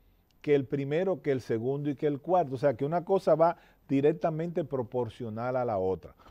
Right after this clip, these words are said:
Usted va a pagar más dinero, en el caso que le estamos hablando de los llamados proyectos de bajo costo,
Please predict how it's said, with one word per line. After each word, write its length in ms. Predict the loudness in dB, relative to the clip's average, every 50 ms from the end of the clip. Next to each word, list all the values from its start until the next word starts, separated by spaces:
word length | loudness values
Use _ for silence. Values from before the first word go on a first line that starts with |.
| -18 _
Usted 240 | -12 -4 0 2 6
va 80 | 6 6
a 60 | 6
pagar 320 | 6 4 4 6 4 2 2
más 180 | -2 -6 -4
dinero, 480 | -4 -4 -4 -2 -2 -2 -2 -4 -6 -10 _ _ _ _
en 160 | -14 -12 -10
el 120 | -10 -10 -2
caso 280 | -2 -2 0 0 -4
que 60 | -4 -4
le 60 | -6
estamos 320 | -4 -4 -6 -6 -4 -4
hablando 400 | -4 -4 -4 -4 -6 -4 -4 -4
de 60 | -4
los 160 | -4 -6 -6 -8
llamados 500 | -8 -8 -8 -8 -8 -8 -8 -10 -12 _ _ _ _ _ _
proyectos 600 | -4 -4 -4 -4 -2 -4 -4 -4 -4 -6 -4 -4
de 100 | -2 -4
bajo 260 | -4 -4 -4 -4 -6
costo, 540 | -6 -2 -4 -4 -4 -4 -14 _ -20 -20